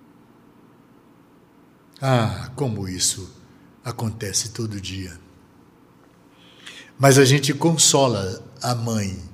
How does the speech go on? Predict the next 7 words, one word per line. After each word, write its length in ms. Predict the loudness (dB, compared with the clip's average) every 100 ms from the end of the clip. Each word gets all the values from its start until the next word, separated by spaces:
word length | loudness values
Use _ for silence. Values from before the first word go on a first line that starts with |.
| -20 -20 -20 -20 -20 _ _ _ _ _
Fique 840 | -16 -4 -4 -4 -10 -8 -6 -6 -10 -14 -8
à 100 | -6
vontade, 960 | -4 -4 -4 -4 -2 -4 -8 -14 -14 -20 -20 -20 _ -8
não 160 | -6
tenha 340 | -4 -4 -2 -4
medo, 680 | -4 -6 -6 -8 -12 -18 -20 -20 -20 -20 0
ame-o. 560 | 4 4 4 -2 -4